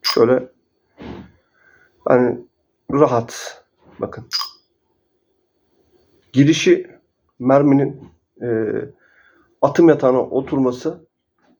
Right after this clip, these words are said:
rahat arkadaşlar. Yani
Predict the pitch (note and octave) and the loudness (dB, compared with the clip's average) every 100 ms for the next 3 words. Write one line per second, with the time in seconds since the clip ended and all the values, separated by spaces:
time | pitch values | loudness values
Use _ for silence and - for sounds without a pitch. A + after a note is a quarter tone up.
0 | _ _ - - - _ _ _ _ _ | _ _ -6 -6 -10 _ _ _ _ _
1 | - A#2 A2 G#2 G2+ G2+ - C3+ - _ | -2 -2 -2 -6 -6 -6 -8 -10 -12 _
2 | _ _ _ _ _ _ _ _ _ _ | _ _ _ _ _ _ _ _ _ _
3 | _ _ _ _ _ _ _ - A#2 A2 | _ _ _ _ _ _ _ -8 -2 0
4 | G#2+ | -2